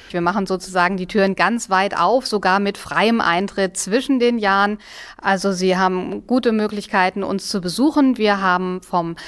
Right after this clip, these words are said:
sechsundzwanzigsten Dezember an bis zu dem Sonntag geöffnet und, äh, nur wirklich an Heiligabend, dem ersten Feiertag, Silvester und Neujahr geschlossen. Ansonsten zwischen den Jahren frei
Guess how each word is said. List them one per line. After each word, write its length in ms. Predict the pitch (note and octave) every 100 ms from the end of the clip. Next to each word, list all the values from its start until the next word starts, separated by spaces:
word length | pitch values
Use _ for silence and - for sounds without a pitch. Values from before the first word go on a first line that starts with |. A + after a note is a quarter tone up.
| - -
sechsundzwanzigsten 1500 | F#3+ C4 - C4 B3 A3 G#3 G#3 A3 G#3 - G#3 G3+ G3 G3+
Dezember 580 | F#3+ - G3 F#3+ F#3
an 300 | - F3+ F3+ F#3 - -
bis 240 | A3 B3 -
zu 320 | - G#3+ G#3+
dem 180 | G3+ G3+
Sonntag 640 | F#3 G#3+ G#3+ F#3+ F#3 - -
geöffnet 600 | - - D4 C#4 B3+ A3+
und, 480 | - A3 G3+ G3+ G3
äh, 160 | - F#3+
nur 480 | - A3 A3+ A#3 F#3+
wirklich 420 | G3 G3+ F#3 -
an 220 | F3 F3+
Heiligabend, 640 | F3 F#3 F3+ F3+ F#3+ G3+
dem 100 | F#3
ersten 320 | - F3+ - F#3+
Feiertag, 600 | F3+ F3 F3 - E3 E3+
Silvester 500 | F#3 G3+ F3 E3+ F3+
und 100 | E3
Neujahr 320 | E3 D#3+ D3+
geschlossen. 400 | D#3 - - -
Ansonsten 560 | C#3+ F3+ G3 G3 - F#3
zwischen 320 | - B3 C4+
den 160 | B3 A3
Jahren 300 | F3+ F3 F3+
frei 500 | - F3 A3 C4